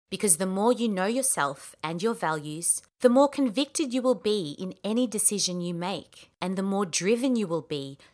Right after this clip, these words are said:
to pursue your passions. I've learned that by defining success on my own terms and pursuing the things that I know energize me,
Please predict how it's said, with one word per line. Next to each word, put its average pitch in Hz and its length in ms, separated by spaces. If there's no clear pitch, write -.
to - 140
pursue - 380
your 175 300
passions. 143 680
I've 214 260
learned 185 480
that - 240
by 185 160
defining 220 580
success - 600
on 175 120
my 170 240
own 185 240
terms 170 760
and 185 160
pursuing 240 520
the 247 100
things 190 420
that 185 160
I 175 200
know 185 340
energize 175 640
me, 151 340